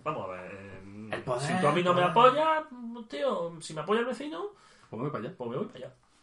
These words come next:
Speaker 2: Exactamente.
Speaker 1: Entonces, y, y, y, y me hace mucha gracia, ¿no? Porque ahora todos vomitando, ¿no? O sea, un juego que le encantaba a todo el mundo, <laughs>
Speaker 2: Sí,
Speaker 1: ahora
Speaker 2: ya
Speaker 1: se
Speaker 2: ahora
Speaker 1: lo
Speaker 2: como
Speaker 1: para allá,
Speaker 2: está.
Speaker 1: como está Nintendo, ya, ¡ah!
Speaker 2: Por eso yo
Speaker 1: Bueno.
Speaker 2: vuelvo a reiterar, Javi, que creo que el problema es cuando
Speaker 1: Lo
Speaker 2: ya
Speaker 1: exclusivo, ¿no?
Speaker 2: lo exclusivo.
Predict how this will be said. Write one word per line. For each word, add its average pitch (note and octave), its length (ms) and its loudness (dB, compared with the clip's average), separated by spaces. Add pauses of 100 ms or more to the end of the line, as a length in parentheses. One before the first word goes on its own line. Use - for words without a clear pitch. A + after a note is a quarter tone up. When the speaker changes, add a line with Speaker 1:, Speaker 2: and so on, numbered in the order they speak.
(140)
Speaker 2:
Exactamente. B2 540 -10
Speaker 1:
Entonces, G#2 520 -10
y, G2 40 -10
y, G2 600 -12
y, A2+ 140 -6
y B2+ 40 -8 (140)
me C3 120 -4
hace C3 120 -4
mucha C#3 220 -2
gracia, A2+ 300 -6
¿no? B2 100 -4
Porque G#2+ 180 -4
ahora A2 160 -2
todos A#2 220 -4
vomitando, G#2 500 -8
¿no? G2 120 -14
O - 600 -20
sea, F#2+ 320 -6
un G#2+ 100 -4
juego C3+ 300 8
que C#3+ 80 2
le C3+ 60 2
encantaba C3+ 300 6
a C#3 40 10
todo C#3 140 8
el C#3 60 6
mundo, D3+ 320 0
<laughs> - 0 -
Speaker 2:
Sí, - 80 8
Speaker 1:
ahora C#3+ 160 12
Speaker 2:
ya C3 160 12
Speaker 1:
se B2+ 60 10
Speaker 2:
ahora C3 140 12
Speaker 1:
lo C3+ 40 8
Speaker 2:
como C3 140 12
Speaker 1:
para B2 120 12
allá, E3 120 10
Speaker 2:
está. - 60 10
Speaker 1:
como D3 140 8
está D3+ 160 4
Nintendo, D#3 420 -2
ya, D#3+ 200 4
¡ah! G4 580 4
Speaker 2:
Por C#3 80 8
eso F3+ 160 6
yo F3 280 6
Speaker 1:
Bueno. D3 300 0 (140)
Speaker 2:
vuelvo C3+ 220 4
a E3+ 60 4
reiterar, D3+ 440 2 (380)
Javi, C3+ 260 -4 (100)
que A#2 160 -6
creo C3+ 180 -2
que A#2 200 -6
el A#2 80 -6
problema C#3+ 580 0
es C#3 60 -10
cuando A2+ 240 0
Speaker 1:
Lo A2+ 80 -2
Speaker 2:
ya C3+ 60 2
Speaker 1:
exclusivo, A2 280 2
¿no? F#2 60 -2
Speaker 2:
lo A2+ 80 2
exclusivo. A#2 540 -4